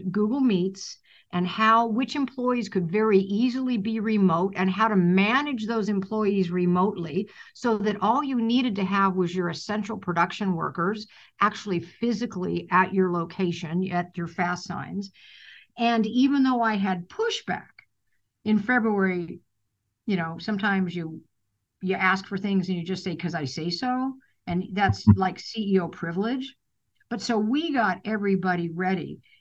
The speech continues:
Speaker 1: And we had also been before that, 'cause we, we keep perfecting our how to handle a recession document and update it for different uncertainties. It's not necessarily called a recession document. Sometimes we have the,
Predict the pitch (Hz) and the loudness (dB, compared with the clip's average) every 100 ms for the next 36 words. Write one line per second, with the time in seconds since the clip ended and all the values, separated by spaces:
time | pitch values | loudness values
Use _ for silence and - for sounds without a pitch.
0 | _ _ 202 196 196 190 180 185 _ _ | _ _ 2 4 6 4 2 -4 _ _
1 | _ _ _ _ _ 214 220 214 226 247 | _ _ _ _ _ -2 0 2 4 2
2 | 311 - 247 196 202 190 175 190 175 - | 2 -4 -4 -2 -2 -2 -4 -8 -10 -8
3 | 277 233 170 - 240 339 330 240 294 - | -4 -4 -4 -4 -4 -4 -4 -2 -4 -4
4 | 302 - 220 - 220 202 208 190 175 180 | -8 -4 -6 -4 -6 -2 0 2 2 2
5 | 170 - _ _ _ _ _ _ _ - | 0 -8 _ _ _ _ _ _ _ 0
6 | 233 190 208 196 196 170 160 - 180 - | 2 2 0 0 -2 -2 -6 -4 -4 -4
7 | 160 156 147 151 151 151 156 151 208 196 | -4 -2 -4 -4 -10 -10 -12 -2 -2 0
8 | - 185 175 - 180 165 190 196 170 156 | 0 0 0 -4 -6 -2 -4 -4 -6 -6
9 | - 143 165 196 254 285 214 208 214 190 | -6 -6 -4 -2 -4 -2 -2 0 -2 -4
10 | 208 196 175 170 165 - - - 220 190 | -4 0 0 -2 -6 -18 -18 -2 0 0
11 | 170 135 302 302 202 190 190 180 - 240 | -2 -2 -4 -2 0 0 0 -6 -2 -2
12 | 226 214 202 180 196 202 190 190 180 170 | -2 -4 -4 -4 -2 0 2 0 0 -6